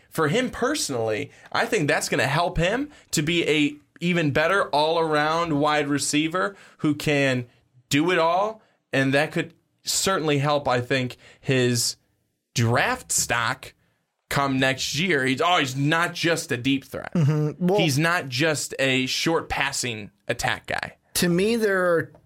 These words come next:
Speaker 2: two things that Alabama needs to do to be successful this year. One, run the ball successfully. You were talking about the running backs. I, since it, since two thousand eleven, here are the list of running backs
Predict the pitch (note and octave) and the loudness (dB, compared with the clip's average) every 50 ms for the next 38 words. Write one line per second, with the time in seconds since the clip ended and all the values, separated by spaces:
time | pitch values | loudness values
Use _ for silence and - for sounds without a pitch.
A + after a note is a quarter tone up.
0 | _ - - G#3 G#3+ G#3+ - - - F3+ D#3+ D3 C3 B2 A2+ - C#3+ C#3 C3 C3 | _ -6 -2 -2 -2 -2 -2 -2 -2 0 0 0 0 0 0 0 0 2 2 2
1 | C3+ C#3+ D3+ C#3+ D3+ D#3 D3 D3 C#3+ C#3 C3+ C#3 C3+ B2+ - - C#3+ C3 A#2+ C3 | 2 2 2 2 0 0 2 2 2 2 2 2 0 -2 -2 -2 -2 0 0 2
2 | B2+ B2 A#2+ A2 A#2+ A2+ B2 B2+ B2 A#2 - A#2+ A2+ - - B2 B2 A#2 - - | 2 2 2 0 0 0 0 0 0 0 -2 -2 -2 -2 -2 -2 -2 -2 -2 -2
3 | B2 A#2 A2+ A#2 A2+ - - A#2+ A2 G2+ G2 G#2 A2 C3+ D3+ E3 F3+ F#3+ G3+ G#3 | -2 0 0 0 0 0 -2 -2 0 -2 -2 -2 0 0 2 2 0 0 -2 -6
4 | - - - _ _ _ E3+ G#3+ A#3+ A#3 A3 F#3 E3+ F#3+ F#3 F3+ D#3 - D3+ C#3 | -8 -12 -20 _ _ _ 0 0 0 2 0 0 2 2 2 2 0 -2 -4 -4
5 | - - C#3+ B2+ B2 - - B2+ B2 A#2+ A#2+ B2 C#3 D#3+ F3 F#3 F3 F#3+ F3+ F3 | -2 -2 -2 -2 -2 -4 -4 -4 -2 -2 -2 0 0 0 0 0 0 0 0 0
6 | E3+ F3 F3 E3+ E3+ D#3+ C3+ C3 C3+ C#3 D3 D#3+ E3 E3+ F#3 F#3+ G3 F#3+ F#3+ - | 0 0 -2 -2 -2 -2 0 0 0 0 0 -2 0 0 2 2 0 0 -2 -6
7 | - - - - _ _ _ _ _ _ _ - D#3 E3+ F#3+ G#3+ A3 G#3+ A3+ E3+ | -14 -16 -18 -20 _ _ _ _ _ _ _ -2 0 2 2 2 2 0 0 -4
8 | D3 - - - - - A3 A#3+ B3+ - - - C4 B3 A#3 - - - - - | -8 -6 -6 -2 0 0 0 0 -2 -4 -4 -2 -2 -2 -4 -4 -8 -6 -4 -2
9 | A3+ A3+ G#3+ - - - B3+ C4+ B3 C#4+ C4+ C4+ C4 A#3 A#3+ A#3+ A#3+ A#3+ G#3+ F#3+ | -2 -2 -4 -4 -2 -2 -2 0 0 0 0 0 0 0 0 0 0 2 2 2
10 | E3+ D3+ C3+ A#2 G#2 F2+ - - _ _ _ _ _ _ _ _ _ _ _ _ | 2 0 0 -2 -6 -12 -16 -20 _ _ _ _ _ _ _ _ _ _ _ _
11 | _ - - G#3 B3 C4+ C4 B3+ A#3+ F#3+ G3 F#3+ F3 D#3+ F3 G3 G3+ G3+ - - | _ -4 0 2 2 4 2 2 2 2 0 0 2 2 2 2 0 0 0 0
12 | G#3 E3+ D3 D#3 F3 E3 D#3+ D3+ D3 C3 A#2+ C3 A#2 G#2+ F2+ G2+ - - - - | 0 0 0 0 0 2 2 2 0 0 0 -2 -2 -4 -6 -10 -14 -16 -14 -14
13 | - - | -14 -14